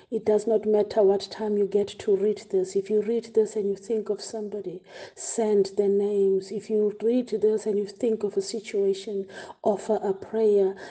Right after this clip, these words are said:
and share it with us, please. This we, I pray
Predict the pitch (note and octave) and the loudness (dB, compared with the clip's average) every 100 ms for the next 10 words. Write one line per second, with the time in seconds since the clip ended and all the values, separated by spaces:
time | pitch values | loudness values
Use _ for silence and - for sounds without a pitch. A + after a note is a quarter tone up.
0 | - F#3+ G#3 - - G3+ G3+ G3 F#3+ G3 | -4 -2 -2 -4 -2 0 2 0 2 2
1 | F#3+ F3 E3+ - - - G3 F3+ - - | 2 -4 -10 -12 -18 -6 -4 -4 -8 -20
2 | - - - A#3 - A#3 - G3+ - - | -20 -20 -2 0 0 -4 -6 -8 -8 -8
3 | G3+ F#3+ | -6 -6